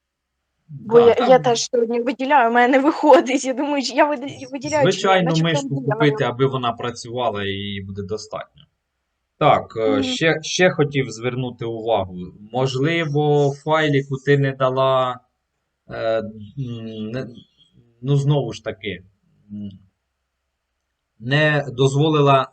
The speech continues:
Speaker 2: е, доступ на комп'ютер, не дозволила редагування, теж там може бути з цим проблема.
Speaker 1: А в мене
Speaker 2: Мож-
Speaker 1: на тих уроках начебто виділялося. От виділялося, я пам'ятаю, е, ви настільки навчали, пом-, начебто чи перший, чи другий урок,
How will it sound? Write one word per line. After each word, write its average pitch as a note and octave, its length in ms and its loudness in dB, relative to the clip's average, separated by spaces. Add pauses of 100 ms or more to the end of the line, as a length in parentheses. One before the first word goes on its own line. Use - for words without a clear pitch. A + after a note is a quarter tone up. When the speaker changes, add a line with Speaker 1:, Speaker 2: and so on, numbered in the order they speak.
Speaker 2:
е, A#2 120 -6
доступ C3+ 480 -2
на B2 160 -4
комп'ютер, B2 560 -8 (380)
не A2+ 100 -8
дозволила B2 500 0
редагування, A#2+ 760 -4
теж A#2+ 240 -8
там G2 160 -6
може G2 220 -8
бути F#2 260 -14
з - 100 -16
цим F#2 180 -10
проблема. F#2 360 -10 (1000)
Speaker 1:
А B3+ 80 -6
в - 40 -4
мене G4 220 0
Speaker 2:
Мож- F4+ 100 -4
Speaker 1:
на E4+ 100 -6
тих E4 240 -10
уроках D#4 400 -6
начебто C#4 440 -8
виділялося. G#3+ 840 -6
От A3 200 -8
виділялося, A3+ 580 2
я A3 60 -4
пам'ятаю, G#3+ 500 -8 (180)
е, G#3 80 -18
ви A3 120 -4
настільки A3+ 520 -6
навчали, A#3 540 4
пом-, G#3 300 -8
начебто A3+ 540 -6
чи - 140 -6
перший, B3+ 340 -2
чи - 120 -8
другий A#3 300 2
урок, G#3+ 240 0